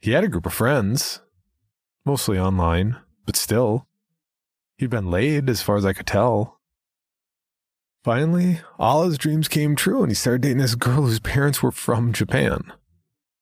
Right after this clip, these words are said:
I mean, the dude couldn't have been happier. Wouldn't stop talking about her. About how he wanted to take her on a trip to her motherland.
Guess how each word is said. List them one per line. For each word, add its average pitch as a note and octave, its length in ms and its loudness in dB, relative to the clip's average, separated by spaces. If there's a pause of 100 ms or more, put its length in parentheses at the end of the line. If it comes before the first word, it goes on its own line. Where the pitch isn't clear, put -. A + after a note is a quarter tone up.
(140)
I - 40 -4
mean, A2+ 300 -2
the A2+ 160 0
dude A2 480 -2
couldn't B2+ 520 0
have A#2 100 0
been A#2 160 2
happier. G2+ 640 -2 (840)
Wouldn't G3 240 0
stop B2 220 0
talking G#2+ 400 -2
about C2+ 320 -8
her. - 240 -12 (840)
About C3 320 2
how C3 160 0
he C3 80 2
wanted B2 340 0
to G2 220 -4
take C3 180 0
her B2+ 140 0
on A#2+ 120 0
a F2 60 -2
trip - 400 -4
to G2 200 0
her F2+ 180 2
motherland. A#2+ 1120 0